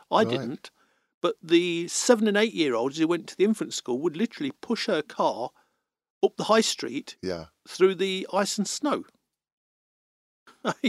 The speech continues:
Speaker 1: It did, it would never happen now, but she was, she had some kind of a problem. I can't remember what it was, but she was a little rotund and, um,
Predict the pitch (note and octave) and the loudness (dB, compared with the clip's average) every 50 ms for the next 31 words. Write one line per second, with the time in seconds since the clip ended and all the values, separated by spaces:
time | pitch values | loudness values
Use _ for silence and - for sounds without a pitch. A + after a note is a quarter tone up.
0 | - - - _ _ _ - - C4+ C4 G#3 - G3+ - - A#3+ G3 F#3+ F#3 C4 | -4 -4 -10 _ _ _ -12 -8 -6 -6 -2 0 0 2 2 0 2 2 0 0
1 | G3 E3 - C4 D4+ B3+ C4+ C4 D#4 F4+ F4+ E4 C4+ - - - - - A3 F#3+ | 0 0 -2 -2 -2 0 4 6 6 8 8 8 6 6 6 4 4 2 0 -2
2 | F#3 G#3 A#3 A3+ E3+ A2+ B2 D3+ E3 F#3 E3+ F3 - - _ _ _ _ _ _ | 0 0 0 0 0 0 -2 -2 0 0 0 0 -2 -6 _ _ _ _ _ _
3 | _ _ _ _ _ _ _ _ _ _ _ _ _ _ - - - A3 A3+ A3 | _ _ _ _ _ _ _ _ _ _ _ _ _ _ -8 -2 0 2 2 6
4 | G#3+ G#3 G#3 G#3 G#3 G3 - - - - - - - - - - - - - - | 6 8 8 8 6 4 2 0 0 0 -2 -2 -4 -6 -6 -8 -8 -10 -12 -14
5 | - _ _ _ _ _ _ _ _ _ _ _ _ _ _ _ _ _ _ _ | -18 _ _ _ _ _ _ _ _ _ _ _ _ _ _ _ _ _ _ _
6 | _ - D#3+ D3 G3 A#3 - - A3 G3 - - G#3 G3+ F3+ F3 E3+ - - - | _ -16 -6 -4 -2 -2 -2 -2 -2 -2 -2 0 0 0 0 -2 -6 -10 -12 0
7 | - F#3 D#3+ - C#3 C3+ C3 C3+ C3 - - D#3+ D#3+ D#3 D#3 C#3+ C3+ C#3 C#3 C3+ | 2 2 2 2 -2 -6 -6 -6 -8 -8 -6 -6 -6 -4 -6 -8 -8 -10 -8 -8
8 | C3+ B2+ B2+ - - D3+ D#3 D3 C3+ C3+ B2 - - _ C#3 - - - - - | -10 -10 -10 -10 -10 -12 -8 -4 -2 -2 -2 -4 -4 _ -6 -6 -6 -8 -16 -20
9 | - - - - - - - _ _ - - D#3+ D3 C3 D#3 F3 G3+ C4 - - | -20 -20 -20 -20 -20 -20 -20 _ _ -4 0 0 0 2 2 2 2 0 0 0
10 | A3 G#3+ G#3 G3+ G3 F#3 F3 - - - - F#3+ D#3+ D3+ C3+ C3 C3 C3+ C#3+ C#3 | -2 2 4 4 4 4 2 -2 -4 0 2 2 2 2 -2 -4 -4 -2 -2 -2
11 | C#3+ D3 D3 C#3 D#3 D#3 D3 D3 D3+ D#3 D#3 | -2 -4 -6 -4 -2 -2 -2 -2 -2 -4 -6